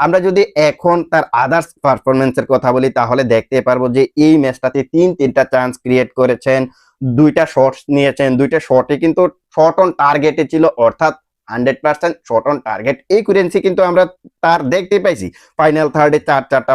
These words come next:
ফাস্ট জেনারেট করছেন। আমরা যদি এখন ড্রিবলের কথা বলি, তাহলে তিনটা ড্রিবলের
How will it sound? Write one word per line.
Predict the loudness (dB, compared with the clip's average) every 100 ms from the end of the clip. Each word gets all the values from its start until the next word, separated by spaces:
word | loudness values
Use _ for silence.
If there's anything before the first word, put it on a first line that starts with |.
| 0
ফাস্ট | -2 0
জেনারেট | -2 0 -2 -2
করছেন। | -4 -2 -2 -2 -4 _ 0
আমরা | 0 2
যদি | 0 0
এখন | -2 0
ড্রিবলের | 2 4 2 0
কথা | -2 0
বলি, | -2 -2
তাহলে | -2 -2 -2
তিনটা | -4 0 -2 -2
ড্রিবলের | -2 0 2